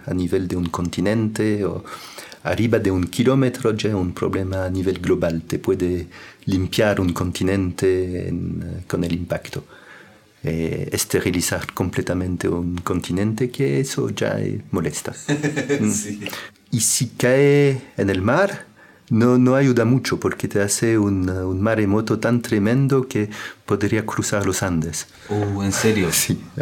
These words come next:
Speaker 1: así que
Speaker 2: Sí, lo-, los Andes, por ejemplo, aquí a la altura de Santiago tienen, superan los cinco mil metros.
Speaker 1: Sí,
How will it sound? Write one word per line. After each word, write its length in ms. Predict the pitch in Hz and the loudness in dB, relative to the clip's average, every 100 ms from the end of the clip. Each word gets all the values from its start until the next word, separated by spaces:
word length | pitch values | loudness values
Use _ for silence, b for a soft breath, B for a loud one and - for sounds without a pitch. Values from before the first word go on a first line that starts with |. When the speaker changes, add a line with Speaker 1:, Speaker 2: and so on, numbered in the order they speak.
| - | -6
Speaker 1:
así 220 | - - | -4 -2
que 640 | - 101 98 98 92 - | 2 4 4 2 0 0
Speaker 2:
Sí, 160 | - - | 0 2
lo-, 140 | - | 2
los 220 | - 127 123 | 2 2 4
Andes, 320 | 175 185 190 | 4 4 4
por 160 | 165 | 2
ejemplo, 260 | 127 147 147 | 0 0 2
aquí 100 | 143 | 4
a 40 | |
la 60 | 143 | 2
altura 240 | 123 151 | 2 2
de 60 | 151 | 2
Santiago 540 | 151 120 123 131 160 | 0 -2 2 2 2
tienen, 480 | 165 135 143 147 147 - - - | 2 4 4 2 0 -4 -18 -18
superan 420 | - - 117 131 156 | -8 -2 2 4 4
los 120 | 151 | 2
cinco 280 | 135 - 113 | 0 2 4
mil 200 | 123 120 | 4 4
metros. 480 | 101 78 - - - - | 2 0 -8 -16 -20 -6
Speaker 1:
Sí, 140 | - | -6